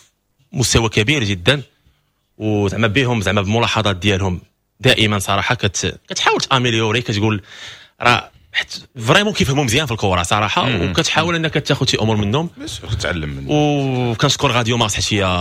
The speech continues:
Speaker 1: دارنا، فهمتي؟ وأنا راه حتى أنا في هاد ال-، التسع سنين في غاديو مارس، راه جوبونس بعملية حسابية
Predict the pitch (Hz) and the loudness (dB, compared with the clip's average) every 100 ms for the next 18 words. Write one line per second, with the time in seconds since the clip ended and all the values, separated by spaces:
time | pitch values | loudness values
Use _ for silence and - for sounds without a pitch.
0 | 82 73 - - - 107 160 120 95 95 | -2 -2 -4 -6 0 2 2 0 -2 -6
1 | - - - 165 180 147 - - 123 117 | -10 -14 -10 0 2 2 -2 -2 -2 0
2 | 113 95 95 90 82 78 - - - - | -2 0 -2 -2 -4 -6 -10 -16 -20 -20
3 | - - 98 143 113 107 110 131 403 - | -10 -4 -2 0 0 2 2 2 -2 0
4 | 170 - 160 143 95 110 120 123 113 117 | 0 0 0 0 2 2 2 0 -2 -2
5 | 131 127 202 | 0 2 0